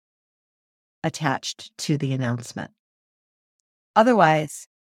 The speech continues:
if you just put out a postcard that's like, "Oh, that's nice. The theater's doing Man of La Mancha, Clue, and South Pacific, and Chicken and Biscuits." Okay,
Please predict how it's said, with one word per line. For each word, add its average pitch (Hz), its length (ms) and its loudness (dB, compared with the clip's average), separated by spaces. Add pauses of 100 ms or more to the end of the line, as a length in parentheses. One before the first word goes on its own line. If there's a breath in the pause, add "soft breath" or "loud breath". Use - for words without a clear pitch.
(100)
if - 80 -6
you 226 100 2
just 226 280 -2
put 196 320 4
out 170 180 4
a 165 60 0
postcard 151 640 0
that's - 360 -6
like, 151 360 0 (400 loud breath)
"Oh, 294 240 8
that's 277 280 4
nice. 160 400 2
The 208 120 -4
theater's 220 440 2
doing 208 480 2
Man 196 220 4
of 220 160 4
La 202 100 2
Mancha, 202 800 4
Clue, 202 880 2 (120)
and 175 440 2
South 190 320 4
Pacific, 185 640 -2 (260)
and 160 640 4 (720 loud breath)
Chicken 202 320 0
and 170 160 2
Biscuits." - 800 -4 (320)
Okay, 160 580 4